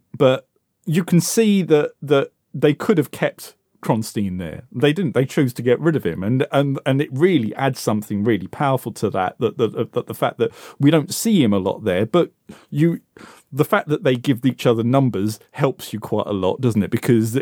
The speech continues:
it shows you where they are in the pecking order, doesn't it? Um, and, and so y-, you can, you, you already get a, an idea of what the, uh, of what the organizational chart looks like in Spectre.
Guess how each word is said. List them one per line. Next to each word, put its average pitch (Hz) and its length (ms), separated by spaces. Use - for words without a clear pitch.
it 135 180
shows 123 240
you 127 80
where 117 160
they 110 180
are 107 180
in 104 60
the 110 80
pecking 127 460
order, 90 260
doesn't 107 300
it? 87 120
Um, 123 540
and, 127 300
and 131 160
so 131 420
y-, 160 100
you 147 160
can, 147 440
you, 147 240
you 143 120
already 156 360
get 131 440
a, 131 220
an 135 120
idea 120 400
of 110 80
what 123 260
the, 120 400
uh, 117 420
of 120 100
what 131 180
the 131 80
organizational 120 720
chart 104 320
looks - 240
like 95 200
in 107 120
Spectre. - 520